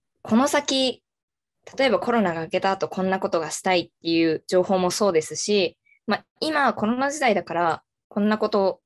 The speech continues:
がしたい。例えばNetflixのおすすめのものを上げてみたりとか、まあ、おうち時間とか、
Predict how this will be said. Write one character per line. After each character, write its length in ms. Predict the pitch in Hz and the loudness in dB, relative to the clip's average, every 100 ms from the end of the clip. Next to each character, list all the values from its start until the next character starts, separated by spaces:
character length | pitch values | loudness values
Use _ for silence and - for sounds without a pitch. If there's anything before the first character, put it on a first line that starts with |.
| _ | _
が 80 | - | -12
し 100 | 240 | -10
た 100 | - | -6
い。 60 | 147 | -6
例 200 | - 208 | -2 2
え 20 | |
ば 60 | 175 | 2
Netflix 720 | 165 - 233 220 208 - 165 | 0 -2 0 -2 -4 -14 -8
の 160 | 156 | -4
お 60 | 151 | -4
す 80 | 170 | -6
す 200 | - 202 | -8 -2
め 260 | 196 196 | 0 2
の 140 | 190 190 | 2 2
も 120 | 190 | 2
の 80 | 190 | 2
を 20 | |
上 100 | 151 | 2
げ 100 | 170 | 0
て 120 | 175 | 0
み 100 | 180 | 0
た 100 | 175 | -2
り 120 | 135 | -4
と 100 | - | -6
か、 380 | - 180 175 - _ _ _ _ - | -4 0 0 -2 _ _ _ _ -4
ま 100 | 240 | 0
あ、 20 | |
お 60 | 240 | 2
う 80 | 277 | 0
ち 140 | 285 | -2
時 100 | 269 | -4
間 200 | 226 160 | -4 -6
と 60 | - | -8
か、 200 | 151 | -12